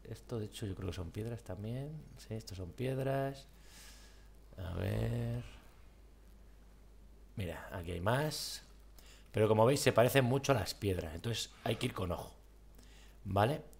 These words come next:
Em, aparte de este sitio...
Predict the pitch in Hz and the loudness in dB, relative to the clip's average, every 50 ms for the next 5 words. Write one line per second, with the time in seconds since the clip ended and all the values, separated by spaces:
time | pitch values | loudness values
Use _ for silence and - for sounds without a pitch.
0 | - - - 107 107 104 104 104 104 104 101 101 98 98 98 98 101 98 98 - | -6 2 6 8 8 10 10 8 8 6 4 4 2 0 0 0 -2 -4 -8 -12
1 | - - - - - - - - - - - - - - - - - - - - | -18 -20 -20 -20 -20 -20 -20 -20 -20 -20 -20 -20 -20 -20 -20 -20 -20 -20 -20 -20
2 | - - - - - - - - - - - - - - - - - - - - | -20 -20 -20 -20 -20 -20 -20 -20 -20 -20 -20 -20 -20 -18 -16 -16 -16 -16 -18 -20
3 | - - - - - - - - 104 113 113 - - 165 170 156 - 113 107 123 | -20 -20 -20 -20 -20 -18 -2 4 6 6 6 6 6 4 4 4 4 2 2 2
4 | 117 - - 110 - 123 120 - - 104 117 123 - | 2 0 0 0 2 0 0 0 0 0 0 0 -2